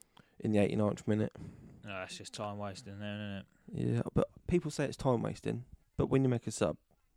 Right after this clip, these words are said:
Speaker 1: the ref has to add on
Speaker 2: Stop
Speaker 1: time.
Speaker 2: it anyway, yeah.
Speaker 1: You stop it,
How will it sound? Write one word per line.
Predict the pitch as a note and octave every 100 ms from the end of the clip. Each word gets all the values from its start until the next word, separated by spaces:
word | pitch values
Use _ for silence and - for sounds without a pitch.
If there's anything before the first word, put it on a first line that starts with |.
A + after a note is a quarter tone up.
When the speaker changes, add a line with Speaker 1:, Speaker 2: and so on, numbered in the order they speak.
| _ - _
Speaker 1:
the | -
ref | A2+ G2
has | - G#2 -
to | -
add | G2 G2+
on | G2
Speaker 2:
Stop | F2+ A2+
Speaker 1:
time. | - G#2+
Speaker 2:
it | A2
anyway, | G#2+ G2 G2 G2 G#2
yeah. | G#2 G2+ G2 - _ _ _ _ _ _ _
Speaker 1:
You | A2+
stop | - - D3+ -
it, | A2 C3+